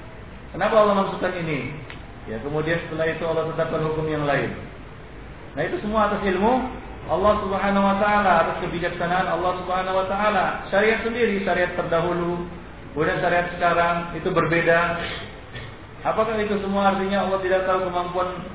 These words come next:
hambanya ataupun makhluknya? Kemudian syariat itu diringankan,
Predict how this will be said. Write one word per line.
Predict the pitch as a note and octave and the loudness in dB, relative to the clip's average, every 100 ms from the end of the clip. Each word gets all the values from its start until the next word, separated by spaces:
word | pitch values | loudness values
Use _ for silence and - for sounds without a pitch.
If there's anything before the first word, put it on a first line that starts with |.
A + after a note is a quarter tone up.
| - - - - | -14 -16 -14 -6
hambanya | D#3 E3 E3+ C#3+ A2+ - - | -4 2 2 2 -2 -4 -8
ataupun | C#3 D3 D#3 D#3 | -6 -4 -2 0
makhluknya? | D#3+ E3 D#3 C3 A2 G2 - - - - | 0 0 -2 -2 -6 -8 -12 -14 -16 -10
Kemudian | C#3 D3 D3+ E3 D#3+ D3+ | -4 -2 2 2 2 2
syariat | D3+ D#3 | 2 2
itu | D#3 D#3+ | 0 -2
diringankan, | D3+ D3+ D3+ C#3 B2+ - C3+ D3 D#3 D3 D#3 C#3 | -2 0 0 -2 -6 -6 -4 0 0 2 2 2